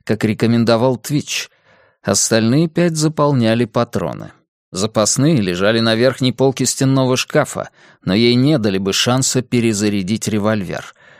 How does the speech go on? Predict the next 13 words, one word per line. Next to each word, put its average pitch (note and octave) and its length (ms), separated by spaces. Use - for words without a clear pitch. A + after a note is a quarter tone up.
Маленькая C3+ 800
армия C3+ 480
копов A#2+ 460
уложила B2 480
бы D2+ 160
ее. A#1+ 320
Но - 160
если G#2 380
она A#2+ 240
не A2+ 140
сможет G#2+ 520
убить G#2 320
Ренни G2+ 540